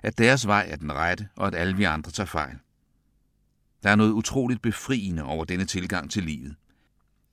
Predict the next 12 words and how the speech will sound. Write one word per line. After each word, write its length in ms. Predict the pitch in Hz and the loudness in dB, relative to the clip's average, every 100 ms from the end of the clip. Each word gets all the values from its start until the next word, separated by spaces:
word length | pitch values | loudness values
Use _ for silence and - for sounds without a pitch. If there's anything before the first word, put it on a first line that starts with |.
| _ _ _ _ _ _ _ | _ _ _ _ _ _ _
Jeg 240 | 107 113 110 | 6 8 8
er 80 | |
personligt 520 | 85 90 - 127 104 82 | 4 0 2 4 2 0
blevet 220 | 92 85 | -4 0
godt 220 | 104 110 | 0 0
og 80 | 90 | -2
grundigt 380 | 90 104 104 - | 0 0 0 -6
træt 320 | - 95 107 | 0 0 0
af 120 | 90 | -4
et 160 | 80 - - | -4 -8 -10
politisk 580 | 92 80 95 104 95 - - - | -6 -2 -2 -2 -4 -8 -14 -6
debatklima, 720 | 98 101 - - 110 85 82 | 0 0 0 -2 -2 -2 -4